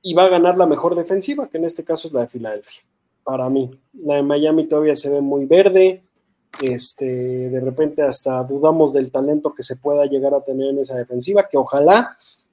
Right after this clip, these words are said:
sea un parteaguas para que cuaje por fin esta defensiva con, con un coach que viene de ese equipo,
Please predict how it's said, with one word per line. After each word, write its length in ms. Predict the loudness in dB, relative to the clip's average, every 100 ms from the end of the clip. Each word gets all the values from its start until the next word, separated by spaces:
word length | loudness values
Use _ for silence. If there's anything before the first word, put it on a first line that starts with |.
| -20 -8
sea 220 | 0 4
un 160 | 4 6
parteaguas 720 | 2 2 2 2 4 2 0 0
para 200 | -2 -2
que 140 | -4
cuaje 340 | -2 -2 -4
por 200 | -6 -6
fin 200 | -2 -2
esta 240 | 0 0 -2
defensiva 640 | -2 -6 -6 0 0 -2 _ _ _ _ _
con, 640 | -2 0 0 -2 -6 -10 _
con 220 | 0 4 6
un 220 | 6 6
coach 400 | 8 8 6 -6
que 120 | -4 2
viene 280 | 4 6
de 120 | 6 4
ese 140 | 2
equipo, 500 | -4 -8 -4 -4 -4